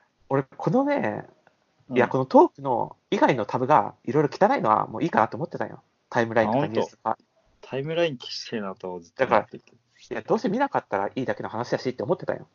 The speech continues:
Speaker 2: まあ、
Speaker 1: トークだけ見てればみたいな。
Speaker 2: まあね。まあね。
Speaker 1: あのトークのタブだけ。と思ったら、
Speaker 2: うん。
Speaker 1: そのトークのタブに。
Speaker 2: そう。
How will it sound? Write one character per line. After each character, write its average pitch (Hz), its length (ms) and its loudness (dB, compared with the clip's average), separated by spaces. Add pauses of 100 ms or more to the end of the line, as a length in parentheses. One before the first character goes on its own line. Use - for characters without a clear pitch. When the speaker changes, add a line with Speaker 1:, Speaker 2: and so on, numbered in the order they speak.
Speaker 2:
ま 98 140 -4
あ、 - 20 -8
Speaker 1:
ト 160 140 6
ー - 20 -18
ク - 80 -10
だ 101 100 -2
け 98 100 0
見 101 80 -4
て - 80 -14
れ 101 80 -2
ば 101 140 -4
み 101 60 -8
た 92 80 -12
い - 80 -16
な。 - 60 -20
Speaker 2:
ま - 0 -
あ - 40 -20
ね。 - 40 -20 (340)
ま - 80 -12
あ - 20 -10
ね。 - 60 -2
Speaker 1:
あ - 20 -4
の 117 60 -4
ト 123 200 2
ー 113 40 -4
ク 107 80 -16
の 101 60 -8
タ - 140 -4
ブ 104 120 0
だ - 100 -8
け。 - 180 -20 (460)
と - 100 -2
思 139 120 6
っ - 60 4
た 120 100 4
ら、 110 60 6
Speaker 2:
う - 20 -6
ん。 - 40 -8 (600)
Speaker 1:
そ - 180 -18
の - 80 -20
ト 220 180 6
ー - 60 -8
ク - 80 -8
の 117 100 -2
タ 123 180 -2
ブ 135 180 -2
に。 127 200 -8 (920)
Speaker 2:
そ - 160 0
う。 - 80 -2